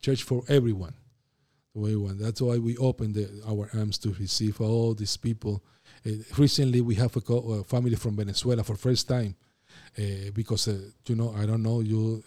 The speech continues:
have, uh, exodus from Venezuela to the United States, a lot of people, and they start to arrive to Hen City. Hen City change.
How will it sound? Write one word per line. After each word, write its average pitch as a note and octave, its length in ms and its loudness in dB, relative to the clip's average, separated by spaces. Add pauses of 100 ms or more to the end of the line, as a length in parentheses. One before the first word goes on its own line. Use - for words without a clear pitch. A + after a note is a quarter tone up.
have, G#2+ 300 -2
uh, G2+ 80 -2 (100)
exodus G#2 480 -2
from G2 300 -8 (340)
Venezuela G#2+ 400 -4
to G#2+ 120 -6
the G2 60 -4
United F#2+ 300 -4
States, G#2+ 340 -4
a F#2 100 -4
lot F#2+ 200 -2
of F#2 100 -10
people, G#2+ 360 -6 (560)
and G2 160 -4
they F#2+ 60 -4
start A2+ 320 0
to A#2 100 2
arrive G#2 420 0
to G2+ 160 -4 (160)
Hen G#2+ 160 0
City. D3+ 400 0 (920)
Hen C3 160 0
City E3 520 0
change. B2+ 600 -2